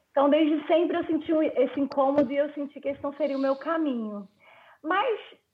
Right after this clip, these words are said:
a verdade é que o documentário não era,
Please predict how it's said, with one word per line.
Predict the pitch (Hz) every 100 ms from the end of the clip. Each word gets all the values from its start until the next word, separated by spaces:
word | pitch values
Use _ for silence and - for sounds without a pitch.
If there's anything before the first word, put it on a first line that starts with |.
| _ -
a | -
verdade | 349 349 247 277 330
é | -
que |
o | 359
documentário | 349 339 330 330 330 349
não | 320 302
era, | 320 294 277 240